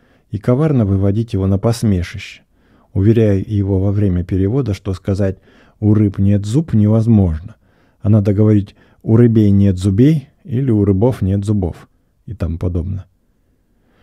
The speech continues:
Кончалось это обыкновенно тем, что Локоткову доставался нуль за поведение, но это ему, бывало, не имётся, и на следующий урок Локотков снова, бывало, смущает учителя, объясняя ему, что он не так перевёл,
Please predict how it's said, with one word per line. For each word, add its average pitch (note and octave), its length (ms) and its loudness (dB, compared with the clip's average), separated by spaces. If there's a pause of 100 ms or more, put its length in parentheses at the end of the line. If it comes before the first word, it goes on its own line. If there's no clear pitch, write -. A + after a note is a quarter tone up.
(220)
Кончалось D#3+ 500 0
это A#2+ 220 -2
обыкновенно B2 640 0
тем, D3+ 260 -2
что G2+ 340 0
Локоткову A2 640 0
доставался G#2+ 680 -2
нуль A2 240 4
за F#2 120 -2
поведение, G#2 760 0 (240)
но G#2 160 0
это G2+ 180 -4
ему, F#2+ 220 0
бывало, F#2 380 -2
не G2 260 2
имётся, C3 480 -4 (420)
и - 60 -4
на A#2 100 2
следующий C#3 560 -4
урок A2 300 0
Локотков G#2+ 600 -4
снова, G#2 440 0
бывало, E2+ 340 -4
смущает F#2 640 -6
учителя, G#2 540 -6 (480)
объясняя G2+ 600 -2
ему, G2 340 -2
что G2 200 -6
он F#2+ 140 -2
не G#2 100 2
так F#2 280 -6
перевёл, G#2 500 -2